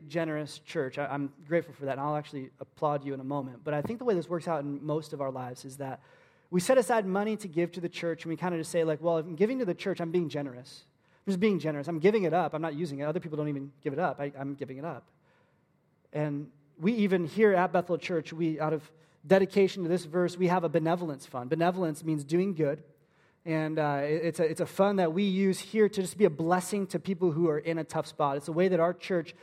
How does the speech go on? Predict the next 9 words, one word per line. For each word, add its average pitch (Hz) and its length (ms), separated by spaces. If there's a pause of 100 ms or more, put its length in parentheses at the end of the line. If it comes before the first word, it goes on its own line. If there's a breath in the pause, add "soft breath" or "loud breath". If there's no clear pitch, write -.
(380 loud breath)
actually 175 400
works 175 300
this 170 260
verse 151 320
out. 139 320 (400 soft breath)
We're 185 120
so 214 280
dedicated 196 640
to 180 260